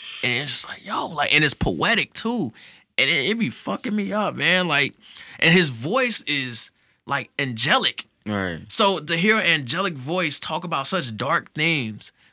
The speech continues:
Speaker 1: like Siegfried, <laughs> like, you know, like, this nigga singing with that voice, singing those lyrics, that's, that's gonna
Speaker 2: And then he
Speaker 1: that's
Speaker 2: switched it up too, 'cause he just started talking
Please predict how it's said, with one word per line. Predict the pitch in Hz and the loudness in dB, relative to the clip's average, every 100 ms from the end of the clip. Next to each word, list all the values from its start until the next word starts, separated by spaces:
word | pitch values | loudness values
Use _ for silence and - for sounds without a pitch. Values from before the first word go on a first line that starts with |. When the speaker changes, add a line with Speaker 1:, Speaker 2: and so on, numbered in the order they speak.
| - | 0
Speaker 1:
like | 139 160 | 2 4
Siegfried, | - 156 120 - 120 110 - - | 4 4 2 0 0 0 -2 2
<laughs> | |
like, | 185 170 | 4 4
you | 180 | 4
know, | 170 - - | 2 2 0
like, | 427 480 | 0 2
this | - - | -2 2
nigga | 453 392 | 4 6
singing | - 370 370 277 | 6 6 4 2
with | 233 - | 0 0
that | 220 226 | -2 -2
voice, | 190 185 170 - | -2 0 2 2
singing | 220 214 190 | 2 2 0
those | 185 196 202 165 | -2 -2 -2 -4
lyrics, | 170 180 113 - - - _ _ _ | -2 0 -2 -4 -8 -12 _ _ _
that's, | 82 220 254 - 143 | -2 0 0 -4 -2
that's | 196 | 0
gonna | 226 220 - - - | 0 -2 -4 -10 -12
Speaker 2:
And | 110 104 | -10 -6
then | 143 | 0
he | 180 | 2
Speaker 1:
that's | 190 | 2
Speaker 2:
switched | - 156 | 0 0
it | 120 | 0
up | 131 196 - | 0 -2 -4
too, | 156 | -6
'cause | 123 117 | -4 -2
he | 135 147 | -2 -2
just | 120 | -4
started | - 117 101 | -2 -2 -2
talking | - 110 104 90 80 | -2 -4 -4 -8 -10